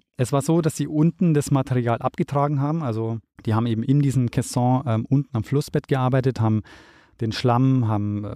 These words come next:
den Sand, Kies, ähm, abtransportiert nach oben über diese Schleusen.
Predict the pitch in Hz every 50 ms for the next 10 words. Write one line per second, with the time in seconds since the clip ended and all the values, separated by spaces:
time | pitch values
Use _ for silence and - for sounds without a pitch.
0 | - - 117 120 117 - - 123 123 135 139 123 - - - 156 156 170 160 -
1 | - - - 123 117 113 117 - 123 131 - - 156 147 - - - 143 - -
2 | 156 - - 123 110 95 - - - 120 120 131 143 185 185 180 175 147 131 123
3 | 131 127 131 123 127 - - 135 123 127 139 156 139 165 175 165